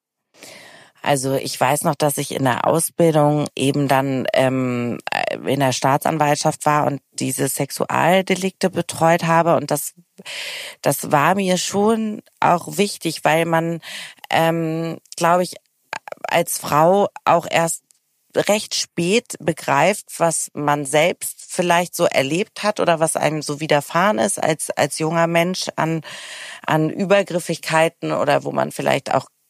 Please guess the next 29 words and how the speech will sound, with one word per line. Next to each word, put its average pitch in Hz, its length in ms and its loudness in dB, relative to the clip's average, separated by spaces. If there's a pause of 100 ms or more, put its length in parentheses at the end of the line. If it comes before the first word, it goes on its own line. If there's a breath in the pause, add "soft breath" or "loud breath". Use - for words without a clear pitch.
(140)
gelernt 135 560 2
hat, - 320 -4 (760 loud breath)
sich - 280 -2
nicht - 340 -4 (140)
zu - 200 -4
zieren 196 680 2
oder 143 240 4
nicht - 340 -6
Nein 156 360 4
zu - 180 -2
sagen 170 540 4
und - 180 -2
nicht - 220 -6
rumzuzicken, 180 840 -2
sondern 135 480 0
mitzumachen 190 1200 -2 (480 loud breath)
und 170 160 0
so. 175 160 2
Natürlich 165 460 0
hat 147 180 0
das - 160 -2
da 139 200 2
noch 151 140 0
mal 147 140 0
ein 131 100 -2
ganz 151 240 0
anderes 151 340 -2
Ausmaß, 175 600 2
aber 147 240 2